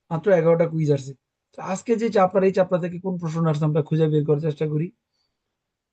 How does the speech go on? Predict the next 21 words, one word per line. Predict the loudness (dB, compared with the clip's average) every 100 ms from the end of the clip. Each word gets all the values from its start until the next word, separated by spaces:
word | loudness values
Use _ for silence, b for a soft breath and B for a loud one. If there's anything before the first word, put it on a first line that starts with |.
| _ _ _ _ _
আজকের | -10 -2 -2 -2
এই | -2 0
যে | 2
অধ্যায় | 2 2 0
থেকে | -2 2
এইটা | 2 2
আসছে, | 0 -6 -16 _ _ _ _ _ _ _ _ _ _ _ _ _ _ -20 _ _ _ _ _
ট্রান্সপোর্ট | 0 0 2 -2 0
পুবলিকো, | 0 0 0 0 -2 -6 _ _ _ _ _ _
সিমাফ্রো, | -4 0 0 2 0 0 -8 _ _ _ _ _ _ _ _ _ _ _ _ _ _ -6
ইনফিগুরা, | -4 -4 -4 2 2
indica, | 0 -4 -4 -4
পসিবলে, | -4 -6 -8 -6 -4 -6 -8 _ _ _ _ _ _ -20 -12 -6 -6
স্কাম, | -4 0 2 2
বিধি, | 0 -2 -2 -6 -10 _ _ -4
binari, | 0 2 2 2
tranvieri। | 0 0 0 0 -2
এটা | -4 -6
ট্রামের | -4 0 0 0 -2
binary | -2 0 0 0
বলছে, | -2 -4